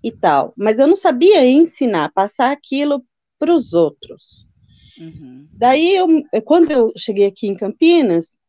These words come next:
Speaker 1: eu fiquei longe das meninas, senti falta delas, né? E tinha uma amiga, a Mariana, que também deve tá nos vendo.
Speaker 2: Oi,
Speaker 1: A
Speaker 2: Mari.
Speaker 1: Mariana,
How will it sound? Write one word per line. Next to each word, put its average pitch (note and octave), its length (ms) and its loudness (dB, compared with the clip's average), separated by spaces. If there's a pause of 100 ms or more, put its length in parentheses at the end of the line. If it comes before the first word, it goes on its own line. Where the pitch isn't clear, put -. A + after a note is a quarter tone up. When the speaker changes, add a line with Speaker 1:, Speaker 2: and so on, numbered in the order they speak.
(420)
Speaker 1:
eu A#3+ 100 2
fiquei B3+ 220 -2
longe A#3 320 0
das F#3+ 180 -4
meninas, C#4+ 440 2
senti D#4 320 2
falta G4 340 0
delas, D#3+ 440 0
né? A3+ 280 -2
E A#3 120 -6
tinha D#4 480 -2
uma B3+ 220 -2
amiga, G#3+ 400 -2
a - 20 2
Mariana, F#3 760 0
que - 100 -20
também A3 420 -2
deve F3+ 220 -2
tá F#3+ 140 -2
nos F3+ 220 -4
vendo. B3 480 2 (840)
Speaker 2:
Oi, D#4 220 -2
Speaker 1:
A B3+ 120 0
Speaker 2:
Mari. - 0 -
Speaker 1:
Mariana, D#4 540 0